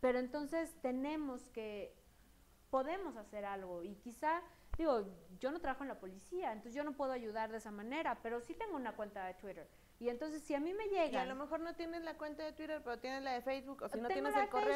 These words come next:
Speaker 1: Facebook.
Speaker 2: o si no,
Speaker 1: O
Speaker 2: tu
Speaker 1: voy
Speaker 2: hija, hija,
Speaker 1: caminando,
Speaker 2: sobrino, lo que sea,
Speaker 1: o
Speaker 2: ¿no?
Speaker 1: voy caminando en, y veo que algún taxista trae pegado, o algún policía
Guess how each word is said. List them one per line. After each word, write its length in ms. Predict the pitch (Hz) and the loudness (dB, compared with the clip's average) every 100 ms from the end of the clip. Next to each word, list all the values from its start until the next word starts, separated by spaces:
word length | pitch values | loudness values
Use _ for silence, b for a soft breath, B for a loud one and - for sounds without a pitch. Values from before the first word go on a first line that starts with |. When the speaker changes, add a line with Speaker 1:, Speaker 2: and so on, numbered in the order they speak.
| 294 | 4
Speaker 1:
Facebook. 140 | 262 | 4
Speaker 2:
o 80 | 240 | 0
si 160 | 240 254 | 0 -2
no, 300 | 254 330 - - | 0 0 -2 -2
Speaker 1:
O 100 | - | 6
Speaker 2:
tu 60 | 302 | 8
Speaker 1:
voy 160 | 370 415 | 8 6
Speaker 2:
hija, 200 | - 427 | 6 4
hija, 100 | 403 | 6
Speaker 1:
caminando, 440 | 349 370 392 370 | 4 4 2 4
Speaker 2:
sobrino, 280 | 359 285 330 | 4 4 -2
lo 100 | 294 | -4
que 80 | 208 | -6
sea, 220 | - 180 294 | -6 2 6
Speaker 1:
o 40 | |
Speaker 2:
¿no? 80 | 320 | 8
Speaker 1:
voy 220 | 349 370 | 8 6
caminando 840 | 381 403 392 370 359 349 349 339 | 2 -2 -2 -4 -4 -2 2 4
en, 260 | 311 285 262 254 | 4 2 -2 -4
y 100 | 254 | 0
veo 480 | 285 294 311 320 | 2 4 4 4
que 240 | 320 233 202 | 0 0 2
algún 560 | 196 208 262 277 277 277 | 2 0 0 0 0 0
taxista 640 | 302 302 320 285 - 269 262 | -2 0 -4 -2 0 -2 0
trae 220 | 226 226 | -2 -2
pegado, 540 | 254 240 247 247 240 | -4 -2 0 0 -2
o 240 | - 196 190 | -4 -2 -2
algún 300 | 196 208 214 | -2 -4 -4
policía 520 | 262 254 - 262 240 | -4 -4 -8 -4 -4